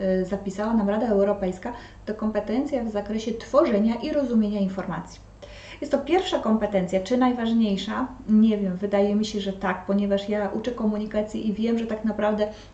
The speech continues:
na końcu wszystko sprowadza się do komunikacji, y, i wszystkie konflikty, które rodzą się, tak naprawdę swoje źródło mają również w komunikacji.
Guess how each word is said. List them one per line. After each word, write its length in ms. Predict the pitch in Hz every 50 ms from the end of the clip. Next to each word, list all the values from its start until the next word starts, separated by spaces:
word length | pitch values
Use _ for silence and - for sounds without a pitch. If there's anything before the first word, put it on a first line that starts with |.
| -
na 220 | 240 214 214 214 214
końcu 400 | - - 247 240 233 226 226 226
wszystko 540 | - - - - - 226 - - - 220 214
sprowadza 500 | - - - 196 196 190 190 185 185 190
się 160 | 190 202 180
do 140 | 180 202 202
komunikacji, 840 | - - 226 220 214 202 202 196 - 185 185 190 - - 196 196 - - - - - -
y, 120 | 220 185 185
i 160 | - - 202
wszystkie 460 | - - - 208 - - - 208 196
konflikty, 600 | 196 - 202 196 190 - - - 233 - - 247
które 300 | 220 - 208 208 202 196
rodzą 320 | 202 202 196 202 190 196 190
się, 180 | - - 180 - - - - -
tak 200 | - 220 - -
naprawdę 480 | 220 226 - - 202 202 196 - 185 190
swoje 340 | - - - 220 208 190
źródło 400 | 185 185 180 175 175 185 185 185
mają 320 | 196 202 196 202 196 196 208
również 440 | 208 196 190 190 190 180 185 - - - - - -
w 80 | - -
komunikacji. 640 | - 208 208 202 180 175 - - - - -